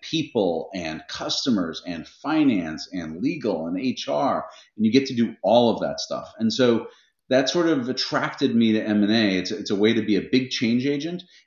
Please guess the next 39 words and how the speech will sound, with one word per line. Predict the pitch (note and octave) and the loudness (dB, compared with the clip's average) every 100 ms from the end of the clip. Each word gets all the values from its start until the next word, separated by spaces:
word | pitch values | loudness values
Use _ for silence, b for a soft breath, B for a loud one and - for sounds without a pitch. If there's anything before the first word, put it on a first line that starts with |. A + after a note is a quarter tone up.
| _ | _
and | A2+ A2 | 0 0
to | G#2+ | 0
sort | C3 G#2 | 0 -2
of | G2 | -2
dabble | A2+ G#2 B2 A#2+ G#2 | -4 -2 -2 0 0
in | G2 - A2 | 0 -2 -4
every | A2 A2+ G#2 - | -2 0 -2 0
part. | G#2+ | 0
You | A2+ | 2
know, | F#2+ | 0
it's | F#2 G2+ | 0 -2
like | F2+ - | -2 -4
you | F#2 F#2 F#2 | -4 -2 -2
get | G#2 | -6
to | A2+ | -2
eat | G#2+ | 2
every | G2 A2 G#2+ | 2 0 0
part | A2 | 0
of | G#2 | 2
the | G2+ G#2+ | 2 2
animal. | B2+ D#2+ - B B - | 2 -2 -6 B B -6
Um, | F#2+ F#2 F#2+ F#2 G2 G2+ | 0 2 2 2 -2 -2
and | G#2 G2+ | -4 -2
so | - G#2+ G2 F#2+ | -2 0 0 0
I, | G#2+ F#2+ G2 F#2+ | 0 0 0 2
uh, | F#2+ F#2 B B B | 0 -2 B B B
I | F#2 | -8
started | - B2 C3 | 2 4 6
my | C3 | 6
career | A#2+ B2+ A#2+ | 4 2 4
and | A2 | 2
I've | G#2 | 2
done | A2 | 0
M | A2+ A2+ | 2 4
and | A2+ | 4
A | G#2+ | 2
from | G#2+ G#2+ | 0 -4
sort | - G#2 | -4 -2
of | F#2+ | -4